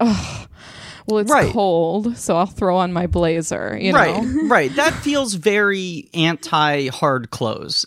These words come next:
Speaker 2: you know,
Speaker 1: Yeah. <laughs>
Speaker 2: more than I'm really trying to make a new thing happen.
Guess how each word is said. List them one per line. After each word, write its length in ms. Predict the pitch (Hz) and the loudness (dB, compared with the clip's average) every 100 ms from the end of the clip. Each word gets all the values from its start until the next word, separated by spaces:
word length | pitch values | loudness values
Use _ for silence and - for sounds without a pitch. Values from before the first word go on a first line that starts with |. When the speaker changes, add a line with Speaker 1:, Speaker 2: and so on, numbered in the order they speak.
| - | -6
Speaker 2:
you 180 | 160 170 | -2 0
know, 180 | 180 240 | 4 4
Speaker 1:
Yeah. 160 | 208 | 4
<laughs> 20 | |
Speaker 2:
more 360 | 185 185 190 180 | 2 2 2 2
than 520 | 151 170 160 151 151 - | 2 2 2 0 -4 -2
I'm 280 | 160 156 151 | 0 2 0
really 240 | 151 147 | 0 -2
trying 280 | - 143 131 | -2 -4 -2
to 80 | 127 | 0
make 240 | 127 120 | -2 -2
a 60 | 120 | -4
new 180 | 120 | -4
thing 280 | 113 117 107 | -4 -6 -6
happen. 560 | 98 95 95 - - | -4 -6 -8 -14 -18